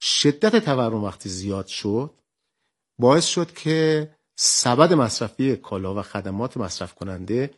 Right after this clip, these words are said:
به طور متوسط کاهش پیدا بکنه، دهک‌های پایین جمعیت ما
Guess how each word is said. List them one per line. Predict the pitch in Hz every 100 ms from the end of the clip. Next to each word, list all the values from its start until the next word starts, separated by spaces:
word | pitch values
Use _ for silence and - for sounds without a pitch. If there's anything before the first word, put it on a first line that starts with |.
| _
به | -
طور | 107 120
متوسط | 110 101 104 95 87 104 -
کاهش | 92 98
پیدا | - 147 156
بکنه، | 160 160 165 165 _ _ _ -
دهک‌های | 135 117 120 - - - 180 139 95
پایین | - 113 110 156
جمعیت | 120 107 98 101 95
ما | 101 127 156 127